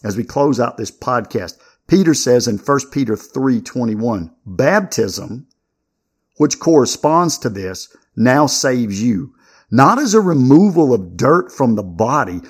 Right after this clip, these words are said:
but as an appeal to God for a good conscience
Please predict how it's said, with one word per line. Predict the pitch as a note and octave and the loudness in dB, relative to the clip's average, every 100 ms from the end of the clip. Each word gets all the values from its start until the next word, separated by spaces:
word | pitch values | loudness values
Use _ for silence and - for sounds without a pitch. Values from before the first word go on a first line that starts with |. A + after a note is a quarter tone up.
| - - | -16 0
but | C3+ | 4
as | C3 C3 A#2+ | 4 4 2
an | A#2+ | 2
appeal | G#2 - - E3 F3+ F#3+ F3 | 0 -6 -10 -4 0 2 2
to | - A2+ | 0 -6
God | F#2+ F#2 A#2+ C3+ C#3+ C3+ C3 - | -6 -4 0 4 4 2 -2 -12
for | - D3 A#2 | -4 0 0
a | |
good | G2 F#2+ A#2+ C3+ B2+ - | -2 -2 4 6 6 0
conscience | - - C3 A2+ - F#2 F#2+ | -10 -4 -2 -2 -6 -10 -10